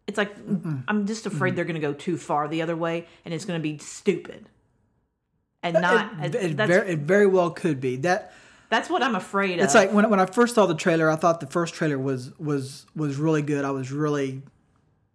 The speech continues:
Speaker 1: And I feel like
Speaker 2: anticipating it. But the closer we get to it, and the, the more I think about it, the more I think that, man, that thing, that thing could,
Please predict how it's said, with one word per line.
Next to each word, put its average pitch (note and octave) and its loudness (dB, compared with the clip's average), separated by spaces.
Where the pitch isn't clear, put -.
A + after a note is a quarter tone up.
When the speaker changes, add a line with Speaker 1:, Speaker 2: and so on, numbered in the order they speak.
Speaker 1:
And G3 -2
I F#3+ 2
feel C#4 -4
like B3 6
Speaker 2:
anticipating D#3+ 4
it. C#3 -8
But E3+ 2
the E3 -2
closer F#3 4
we D3+ 4
get D#3 2
to G#3 4
it, A3 0
and D3+ -4
the, D3+ -4
the D3+ -6
more D#3 0
I D3 0
think D#3+ -4
about F3+ 4
it, G3 -4
the D3+ -2
more E3 0
I D3+ -2
think D#3 -6
that, D3 -4
man, D#3 -6
that E3 -8
thing, D3 -4
that F#3 -2
thing D#3+ 2
could, B2 -6